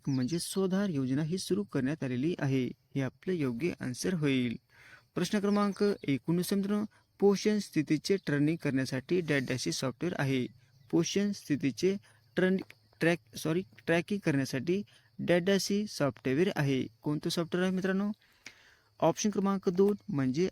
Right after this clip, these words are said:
आयसीडीएस सीएएस. काय? आयसीडीएस सीएस, सीएएस हे ट्रॅक-, ट्रॅकिंग करण्यासाठी म्हणजे सॉफ्टवेअर आहे.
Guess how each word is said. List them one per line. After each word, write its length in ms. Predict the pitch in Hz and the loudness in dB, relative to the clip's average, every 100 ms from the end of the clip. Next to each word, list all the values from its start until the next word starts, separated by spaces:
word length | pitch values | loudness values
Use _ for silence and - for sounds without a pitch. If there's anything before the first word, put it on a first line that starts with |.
| - | -2
आयसीडीएस 640 | 160 165 170 196 196 - 220 233 | -2 -2 2 2 2 0 -4 -4
सीएएस. 1400 | - - 196 220 - _ - 147 165 214 - 147 123 - | -10 -2 0 0 -6 _ -2 0 0 -4 -2 0 0 -2
काय? 240 | 147 175 - | -2 -2 -2
आयसीडीएस 520 | 143 139 - 156 196 - | -4 -2 0 2 0 -2
सीएस, 680 | - 185 - - 147 - - _ - | -4 -4 -2 -4 -4 -4 -12 _ -14
सीएएस 880 | - 190 208 160 185 170 139 117 - | -4 -2 0 2 4 4 0 -2 -12
हे 340 | - 151 175 220 - - _ _ _ _ _ _ - - _ - - _ _ _ _ _ | -4 0 2 0 -8 -20 _ _ _ _ _ _ -20 -20 _ -20 -20 _ _ _ _ _
ट्रॅक-, 320 | 160 165 - - _ _ | 0 0 -2 -18 _ _
ट्रॅकिंग 460 | 165 170 202 208 226 - - - | 0 2 2 2 0 -6 -20 -4
करण्यासाठी 480 | 151 143 135 143 175 | 0 0 0 -2 -2
म्हणजे 200 | 170 185 | 0 0
सॉफ्टवेअर 460 | 156 135 - 190 | 0 0 0 0
आहे. 260 | 147 139 | 2 2